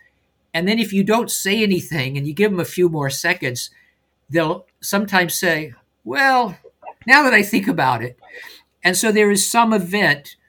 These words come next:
back there that they don't pay attention to, but it, because it doesn't fit. But it was strange enough, they haven't altogether forgotten it. And they'll say, "Oh, yeah, yeah, I don't believe in,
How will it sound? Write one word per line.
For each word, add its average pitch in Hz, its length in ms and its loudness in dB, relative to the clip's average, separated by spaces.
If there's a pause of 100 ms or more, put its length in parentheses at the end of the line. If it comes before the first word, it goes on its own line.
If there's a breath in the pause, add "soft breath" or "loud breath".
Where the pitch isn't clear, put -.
(200)
back 160 480 0
there 135 420 0
that 147 200 -6
they 170 100 0
don't 180 260 0
pay 165 160 -2
attention 151 500 -8
to, 143 220 -8 (360)
but 160 140 -8
it, - 80 -18 (200)
because 165 380 -6
it 135 160 -4 (160)
doesn't 139 340 -4
fit. 143 380 -2 (420 loud breath)
But 190 160 2
it 214 60 6
was 220 200 2
strange 226 400 0
enough, 143 260 -2
they 143 120 0
haven't 147 260 0
altogether 139 580 -2
forgotten 127 560 -6
it. 120 180 -12
And 139 160 -4
they'll 143 180 0
say, 160 220 -6
"Oh, 208 260 0
yeah, 135 300 0
yeah, 117 320 -6 (360 loud breath)
I 233 120 0
don't 202 220 2
believe 160 400 2
in, 135 320 -4